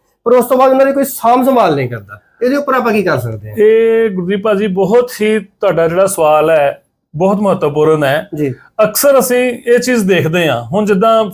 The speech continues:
Speaker 2: ਬਰਸਾਤਾਂ ਆਉਣੀਆਂ ਜਾਂ ਅੱਜ ਵਾਤਾਵਰਣ ਡੇ ਹੈ,
Speaker 1: ਜੀ।
Speaker 2: ਤੇ ਇਹਨਾਂ ਦਿਨਾਂ ਦੇ ਵਿੱਚ ਕਈ ਐਨ ਜੀ ਓਜ਼ ਨੇ ਸਾਡੇ ਇਹੋ ਜਿਹੇ, ਕੁਛ ਸਾਡੇ ਸਮਾਜਿਕ ਭਰਾ ਵੀ ਨੇ ਜਿਹੜੇ ਕਿ just ਇੱਕ ਬੂਟਾ ਲਾਇਆ, ਫੋਟੋ ਖਿਚਵਾਈ।
Speaker 1: ਹਾਂ, ਪਿਕਚਰ ਹੀਰੋ।
Speaker 2: ਪਿਕਚਰ ਹੀਰੋ ਕਹਿ
Speaker 1: ਹਾਂ,
Speaker 2: ਸਕਦੇ ਹਾਂ।
Speaker 1: ਬਿਲਕੁਲ।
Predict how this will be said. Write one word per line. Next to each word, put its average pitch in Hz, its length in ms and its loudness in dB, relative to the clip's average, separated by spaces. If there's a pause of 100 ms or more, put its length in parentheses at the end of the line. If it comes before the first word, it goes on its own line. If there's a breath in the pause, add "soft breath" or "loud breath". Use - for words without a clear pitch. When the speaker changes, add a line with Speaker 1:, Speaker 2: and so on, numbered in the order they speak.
(120)
Speaker 2:
ਬਰਸਾਤਾਂ 175 440 0
ਆਉਣੀਆਂ 190 460 2
ਜਾਂ 185 220 2
ਅੱਜ 180 120 -2
ਵਾਤਾਵਰਣ 180 520 2
ਡੇ 156 280 0
ਹੈ, 117 180 -2 (100)
Speaker 1:
ਜੀ। 151 180 -2 (360 soft breath)
Speaker 2:
ਤੇ 240 80 2 (160)
ਇਹਨਾਂ 247 240 2
ਦਿਨਾਂ 247 260 0
ਦੇ 254 100 0
ਵਿੱਚ 226 500 2 (720)
ਕਈ 269 220 2
ਐਨ 226 200 2
ਜੀ 208 120 0
ਓਜ਼ 214 200 4
ਨੇ 208 100 0
ਸਾਡੇ 180 340 0
ਇਹੋ 165 220 0
ਜਿਹੇ, 190 200 0
ਕੁਛ 208 320 -6 (420)
ਸਾਡੇ 190 360 2
ਸਮਾਜਿਕ 190 480 0
ਭਰਾ 196 260 2
ਵੀ 247 140 2
ਨੇ 214 260 -2 (300 loud breath)
ਜਿਹੜੇ 233 320 4
ਕਿ 262 100 0
just 240 480 2
ਇੱਕ 233 140 0
ਬੂਟਾ 208 280 2
ਲਾਇਆ, 208 300 2
ਫੋਟੋ 208 320 2
ਖਿਚਵਾਈ। 185 540 0
Speaker 1:
ਹਾਂ, 170 180 -2
ਪਿਕਚਰ 190 320 -2
ਹੀਰੋ। 175 280 0
Speaker 2:
ਪਿਕਚਰ 240 380 0
ਹੀਰੋ 165 240 2
ਕਹਿ 151 80 -2
Speaker 1:
ਹਾਂ, 143 80 2
Speaker 2:
ਸਕਦੇ 151 320 0
ਹਾਂ। 190 60 2
Speaker 1:
ਬਿਲਕੁਲ। 185 240 -2